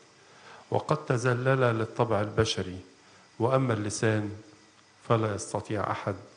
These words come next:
من الناس أن يذلله. هو شر لا يضبط، مملوء سما مميتا، به نبارك الله الآب، وبه نلعن الناس الذين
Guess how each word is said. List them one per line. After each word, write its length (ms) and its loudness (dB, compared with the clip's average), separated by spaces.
من 140 0
الناس 540 0
أن 220 0
يذلله. 600 -4
هو 240 8
شر 580 6
لا 180 4
يضبط، 720 -4
مملوء 600 4
سما 600 2
مميتا، 580 0
به 280 6
نبارك 600 4
الله 340 2
الآب، 440 2
وبه 360 6
نلعن 480 4
الناس 580 2
الذين 760 0